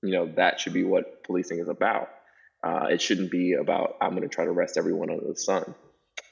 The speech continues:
Uh, but as far as transparency in government, I mean, uh, going to what you were saying, uh, we are in, you know, a technological age where we're all working virtually. You know, we are on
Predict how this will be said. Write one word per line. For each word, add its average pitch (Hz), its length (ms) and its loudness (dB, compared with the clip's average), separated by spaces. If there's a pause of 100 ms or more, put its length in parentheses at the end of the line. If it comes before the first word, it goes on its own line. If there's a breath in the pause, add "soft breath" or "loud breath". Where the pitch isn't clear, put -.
Uh, 98 280 4
but 107 320 2 (300 loud breath)
as 107 100 0
far 143 280 6
as 123 120 2
transparency 123 800 -4
in 104 120 -2
government, 110 440 0
I 101 60 -2
mean, 101 520 0
uh, 98 220 2
going 107 300 2
to - 100 -6
what 101 180 4
you 117 160 4
were 135 120 2
saying, 98 440 2 (500)
uh, 87 400 2 (100)
we 110 280 4
are 110 180 6
in, 98 320 0 (160)
you 104 80 -2
know, 98 240 -2
a 92 60 -2
technological 101 760 2
age 101 220 4
where 98 100 2
we're 90 120 0
all 95 200 2
working 95 380 -2
virtually. 104 560 0 (240)
You 90 80 -6
know, 90 120 0
we 98 280 6
are 92 240 6
on 92 160 -2